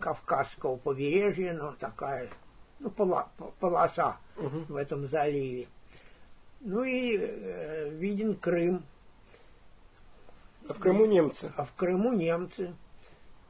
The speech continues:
Speaker 1: Керчь там.
Speaker 2: Мгм.
Speaker 1: Вот. Время от времени, э, значит, артиллерийские дуэли происходили, конечно.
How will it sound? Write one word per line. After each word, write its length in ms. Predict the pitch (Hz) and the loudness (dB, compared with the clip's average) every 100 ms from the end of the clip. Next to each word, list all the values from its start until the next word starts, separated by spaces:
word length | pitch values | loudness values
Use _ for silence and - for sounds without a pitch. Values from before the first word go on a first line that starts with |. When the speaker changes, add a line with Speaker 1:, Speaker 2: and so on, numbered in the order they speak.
| - | -18
Speaker 1:
Керчь 540 | - 190 165 156 - - | 2 4 4 0 -12 -8
там. 320 | 165 160 147 - - - | -6 -6 -10 -16 -20 -18
Speaker 2:
Мгм. 380 | 220 160 143 143 - - - - - - - - - - - - - - - - - - - | -10 -6 -6 -8 -12 -20 -20 -20 -20 -20 -20 -20 -20 -20 -20 -20 -20 -20 -20 -20 -20 -20 -18
Speaker 1:
Вот. 520 | 180 147 143 147 143 143 - - - - - - - - - - - - - - - 381 240 - 190 160 160 196 233 254 - 254 | -14 -12 -6 -4 -4 -6 -16 -20 -20 -20 -20 -20 -20 -20 -20 -20 -20 -20 -20 -20 -20 -18 -18 -16 -16 -16 -16 -16 -16 -18 -20 -16
Время 640 | 202 151 175 233 240 214 | -10 -4 2 4 4 4
от 140 | 160 170 | 4 2
времени, 880 | 175 208 226 220 214 196 190 - - - | 6 6 6 2 -2 -2 -4 -6 -12 -18
э, 280 | 208 190 165 | -12 -10 -10
значит, 400 | 160 185 190 170 - - - - - - - - - | -8 -6 -4 -6 -10 -20 -20 -20 -20 -20 -20 -20 -6
артиллерийские 1000 | 151 135 190 165 160 190 208 - 220 196 | -6 0 2 4 4 2 0 -2 -2 0
дуэли 560 | 170 175 170 180 175 | 2 2 4 4 2
происходили, 880 | 156 - 156 - 160 147 143 143 139 | 0 -2 -2 -2 0 0 0 -2 -2
конечно. 540 | 135 139 135 123 120 | -4 -6 -4 -4 -6